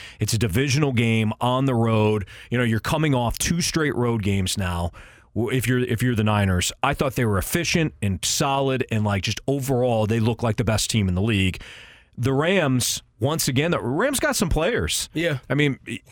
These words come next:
Speaker 1: Kerwin Williams, the running back, had another big game yesterday. Uh, Nacua,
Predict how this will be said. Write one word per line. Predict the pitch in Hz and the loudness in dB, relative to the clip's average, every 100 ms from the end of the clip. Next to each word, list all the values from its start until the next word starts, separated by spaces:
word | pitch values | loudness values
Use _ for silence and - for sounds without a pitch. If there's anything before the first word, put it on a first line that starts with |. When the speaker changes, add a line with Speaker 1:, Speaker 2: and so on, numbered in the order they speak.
| 123 - | -12 -4
Speaker 1:
Kerwin | - 190 202 156 | 0 2 2 2
Williams, | 147 170 185 190 - | 0 0 0 0 0
the | 123 | 0
running | 131 151 165 | 2 2 2
back, | 160 165 - | 2 0 0
had | 160 | 0
another | 139 143 135 | 2 2 0
big | 135 131 | -2 0
game | 131 139 139 | 2 2 2
yesterday. | 135 131 - 135 135 135 - - - - - _ | 2 0 0 2 2 0 -6 -18 -20 -20 -20 _
Uh, | 98 104 | 0 2
Nacua, | 117 156 165 180 | 2 0 0 -2